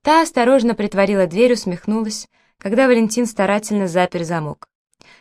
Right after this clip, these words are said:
Спрятала пистолет за пояс и махнула рукой,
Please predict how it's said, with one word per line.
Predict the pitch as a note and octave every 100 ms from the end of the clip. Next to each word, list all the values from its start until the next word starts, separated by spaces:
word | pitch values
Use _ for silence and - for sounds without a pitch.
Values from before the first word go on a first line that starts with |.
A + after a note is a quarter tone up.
| -
Спрятала | - D4+ D#4+ D4+
пистолет | D4+ B3 A#3 A3 A3+
за | F#3+ G#3
пояс | F#3+ E3 E3 - - _ _ _ _ _ _ _ -
и | G#3+
махнула | A3 A3 D4+ D4
рукой, | C4+ - A3+ A3+